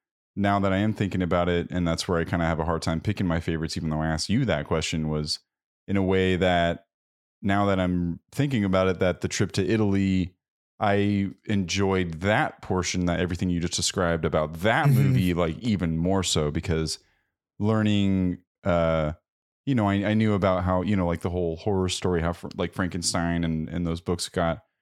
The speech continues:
Speaker 1: written, and
Speaker 2: Yeah.
Speaker 1: that th-, those were friends, and they had that, had that moment. But to hear even more
Speaker 2: Mm-hmm.
Speaker 1: about Byron and,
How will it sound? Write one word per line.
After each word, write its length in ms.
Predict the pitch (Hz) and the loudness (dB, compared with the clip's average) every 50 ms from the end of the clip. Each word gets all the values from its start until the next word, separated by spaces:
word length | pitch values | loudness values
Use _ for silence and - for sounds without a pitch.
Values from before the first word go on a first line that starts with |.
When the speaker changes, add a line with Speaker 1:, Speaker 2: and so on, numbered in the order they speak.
| _ _ _ _ | _ _ _ _
Speaker 1:
written, 240 | 101 104 101 95 95 | -2 -2 0 2 2
and 100 | 92 87 | 2 2
Speaker 2:
Yeah. 80 | - 98 | 2 0
Speaker 1:
that 180 | 92 - - 98 | -2 -4 -8 -10
th-, 120 | 98 - 101 | -8 -6 -2
those 260 | 101 104 101 87 90 | 0 0 0 0 0
were 80 | 87 | -4
friends, 640 | 82 - - - - - 135 135 131 127 120 110 98 | -6 -6 -10 -8 -2 0 0 2 2 2 0 0 0
and 140 | 95 90 87 | 0 0 2
they 100 | 85 82 | 2 0
had 200 | 85 90 90 82 | 0 0 0 0
that, 220 | 85 82 80 - | 0 -2 -2 -2
had 140 | 98 101 90 | -4 -2 -2
that 120 | 85 85 92 | -2 0 0
moment. 300 | 98 95 95 92 87 - | 0 0 0 -2 -2 -4
But 140 | 95 - | -6 -6
to 360 | - - 95 90 85 82 80 - _ _ _ _ _ _ _ _ _ | -2 0 0 2 2 0 -2 -4 _ _ _ _ _ _ _ _ _
hear 160 | 117 113 107 | -2 0 0
even 200 | 104 90 98 92 | 0 0 0 0
more 160 | 95 95 95 95 | 0 2 2 2
Speaker 2:
Mm-hmm. 100 | 90 90 | 2 2
Speaker 1:
about 260 | 90 90 87 - 87 | 2 0 0 0 0
Byron 600 | 87 85 87 87 90 90 90 85 85 85 85 85 | 0 2 2 2 2 2 0 0 0 -2 -2 -2
and, 240 | 85 85 85 82 | -2 -2 -4 -4